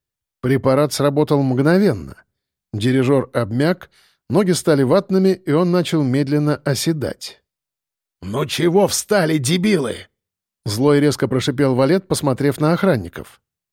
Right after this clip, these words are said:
«Держите его уже, пока он тут окончательно не завалился!» Охранники встрепенулись, подскочили и поспешно подхватили дирижёра под руки, осторожно удерживая от падения.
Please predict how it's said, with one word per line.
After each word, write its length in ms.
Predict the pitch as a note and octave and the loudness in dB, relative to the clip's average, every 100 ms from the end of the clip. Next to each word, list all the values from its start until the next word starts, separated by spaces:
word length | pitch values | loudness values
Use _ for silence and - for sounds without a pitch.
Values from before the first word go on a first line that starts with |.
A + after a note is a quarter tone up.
| _ | _
«Держите 800 | - G2+ E3+ C#3 A2 F#3 F3 E3 | -10 0 0 0 -2 -2 0 2
его 220 | F3 F#3 | 2 4
уже, 180 | E3 E3 | 4 2
пока 280 | E3 F3 F3+ | 2 0 0
он 100 | E3 | 2
тут 160 | F#3+ - | 2 2
окончательно 760 | F3+ G3 F#3 - G#3 E3+ E3 | 2 2 2 2 0 0 0
не 120 | E3+ | 0
завалился!» 760 | D3+ F3+ F#3+ G#3+ D3+ - A2 - - _ _ _ _ _ - | 2 4 4 2 0 -4 -10 -12 -20 _ _ _ _ _ -4
Охранники 600 | B2 B2+ C#3 C#3 B2+ C3 | -2 0 0 0 -2 -4
встрепенулись, 800 | - C3+ B2+ B2 D3+ F#3 - - _ _ | -2 -2 -2 0 2 2 0 -6 _ _
подскочили 600 | - C3 - C3+ - A3 | -2 -2 0 0 2 2
и 60 | G#3 | 2
поспешно 500 | E3 D3+ - E3 E3 | 2 0 0 0 0
подхватили 500 | D3 - C#3+ E3 D#3+ | -2 0 0 2 2
дирижёра 480 | D3 D3 C#3 D#3+ D3 | 2 2 4 2 0
под 320 | - G3 C#3 | 0 2 2
руки, 400 | A2 F2+ D#2 - _ _ | 0 -6 -12 -14 _ _
осторожно 600 | B2 - A#2+ B2+ E3 F#3 | -4 -2 0 0 0 2
удерживая 500 | E3 C#3+ C#3 C#3+ C#3 | 2 2 2 2 0
от 100 | C3+ | 0
падения. 600 | D#3+ D#3+ E3+ F2+ C2+ - | -2 0 0 -2 -8 -18